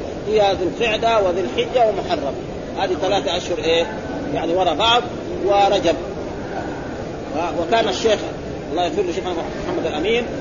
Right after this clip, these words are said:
كان ذكر هذا في مرة، يعني في السنة التي توفي فيها كان له درس في هذا المسجد، و-، وكان عند،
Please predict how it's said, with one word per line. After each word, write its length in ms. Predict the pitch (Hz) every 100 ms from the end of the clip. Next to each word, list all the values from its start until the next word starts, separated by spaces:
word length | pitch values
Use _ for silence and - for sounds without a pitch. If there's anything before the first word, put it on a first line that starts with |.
| - -
كان 200 | 190 170
ذكر 200 | 208 -
هذا 340 | 190 190 180 175
في 240 | - 165 160
مرة، 200 | 202 185
يعني 260 | 165 160 165
في 120 | 339 -
السنة 220 | 226 208
التي 260 | 170 160 -
توفي 280 | 202 214 175 175
فيها 140 | 180
كان 220 | 170 165
له 80 | 170 160
درس 120 | 147 151
في 160 | 165
هذا 180 | 170 160
المسجد، 420 | 156 208 226 240 - - - - 156
و-، 300 | 180 180 180
وكان 260 | 180 240
عند، 220 | 214 196